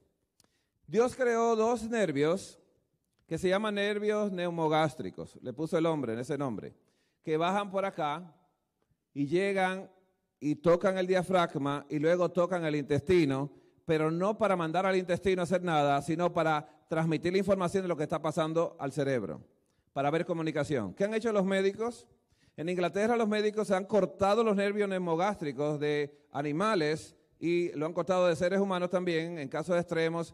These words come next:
de hipo. Cuando el nervio neumogástrico estimula mucho el diafragma y no pueden parar, terminan cortándolo. Y el intestino sigue funcionando sin ningún problema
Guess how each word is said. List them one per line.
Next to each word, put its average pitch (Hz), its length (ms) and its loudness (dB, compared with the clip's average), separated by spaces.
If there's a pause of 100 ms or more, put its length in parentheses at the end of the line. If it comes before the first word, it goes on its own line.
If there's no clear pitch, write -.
(160)
de 143 240 -2
hipo. 175 500 -2 (360)
Cuando 147 720 -2
el 139 140 -8
nervio 185 300 2
neumogástrico 175 720 -2
estimula 160 380 -2
mucho 180 220 0
el 156 60 -2
diafragma 147 600 -2
y - 20 -4
no 147 140 -4
pueden 165 180 0
parar, 147 640 0
terminan 156 400 0
cortándolo. 131 880 0 (360)
Y 180 140 -4
el 180 80 0
intestino 175 400 -2
sigue 196 240 0
funcionando 180 1040 -2
sin 151 300 2
ningún 147 280 0
problema 147 680 0